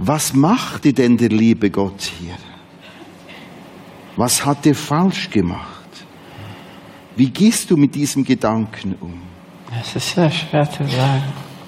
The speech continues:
Speaker 2: Das ist sehr schwer zu sagen. Aber da ich aus einer sehr religiösen Familie stamme, die anderen haben ja gesagt,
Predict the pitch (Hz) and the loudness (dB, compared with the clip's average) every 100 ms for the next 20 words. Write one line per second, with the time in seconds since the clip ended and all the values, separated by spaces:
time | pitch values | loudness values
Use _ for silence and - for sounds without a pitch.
0 | - - - - - 131 - 156 - 170 | -20 -20 -20 -20 -2 -2 0 -2 2 2
1 | 202 - - 165 - 156 156 170 185 127 | 2 -2 -2 -2 -2 -4 -2 -4 -4 -6
2 | - - - - - - - - - - | -10 -16 -20 -16 -12 -10 -8 -8 -10 -10
3 | - 156 165 151 - - 156 156 156 165 | -4 2 4 4 2 0 0 -2 -2 0
4 | 160 - - 139 147 - 151 147 135 131 | 0 -2 -2 0 0 0 0 0 -2 -4
5 | - 156 151 151 143 123 127 131 135 - | 0 2 2 2 0 0 0 -2 -2 -6
6 | - 123 139 202 156 113 - - - 110 | -6 -4 -2 -2 -2 -4 -8 -10 -10 -10
7 | 117 - - - - - - 113 123 151 | -10 -12 -16 -18 -12 -6 -4 -2 0 2
8 | 160 185 185 185 180 170 170 165 - - | 2 2 4 2 2 2 2 0 -2 -14